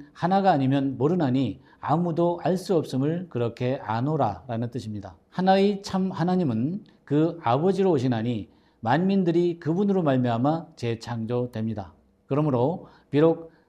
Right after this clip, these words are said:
처음 하늘 위에서 목자로 통치를 할지라도 만약 그가 땅에 속한 자라면 그 신은 새 하늘로부터 오신 신으로 오신 아버지가 아닙니다. 우리에게는 하나의 참 하나님이 그 아버지시니 그분은 새 하늘로부터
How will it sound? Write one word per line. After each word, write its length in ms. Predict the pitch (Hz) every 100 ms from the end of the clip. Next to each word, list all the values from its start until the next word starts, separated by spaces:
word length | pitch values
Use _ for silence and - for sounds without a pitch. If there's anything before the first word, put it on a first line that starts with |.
| _
처음 320 | - 196 208 175
하늘 360 | 170 185 185
위에서 640 | 120 147 - 117 113 160 -
목자로 640 | - 131 131 143 131 139 139
통치를 500 | 160 185 196 190 180
할지라도 720 | 185 196 147 123 131 95 - _
만약 300 | 117 120 123
그가 420 | 123 135 147 147 147 - _
땅에 240 | 185 208
속한 260 | 202 196 175
자라면 480 | 123 113 123 107 92
그 240 | - 131 127
신은 480 | 123 190 135 175 - -
새 280 | - 160 165
하늘로부터 540 | 165 180 214 196 170 151
오신 340 | 135 147 156
신으로 420 | 156 - 208 170 165
오신 320 | 127 147 151
아버지가 640 | 110 110 110 110 123 123 127
아닙니다. 480 | - 107 123 117 90 - -
우리에게는 680 | 127 165 175 127 131 185 - - _
하나의 520 | - 156 165 180 180
참 300 | - 190 196 185
하나님이 680 | - 214 202 147 117 95 -
그 220 | 127 135 131
아버지시니 840 | 117 156 170 147 127 131 156 151 -
그분은 460 | 151 165 160 107 - -
새 220 | - 151 156
하늘로부터 800 | 151 202 196 165 143 113 95